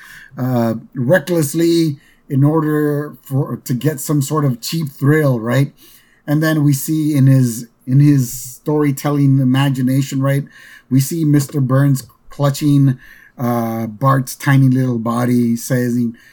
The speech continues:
"No, take me! I'm old."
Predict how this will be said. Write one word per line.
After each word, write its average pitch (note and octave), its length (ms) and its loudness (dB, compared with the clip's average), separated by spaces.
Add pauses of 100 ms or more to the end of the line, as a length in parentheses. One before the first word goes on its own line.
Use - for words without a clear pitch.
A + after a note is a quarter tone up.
(160)
"No, A#4+ 1500 6 (340)
take D4 540 4
me! C4 1120 6 (540)
I'm D#4+ 480 2
old." E4+ 1500 4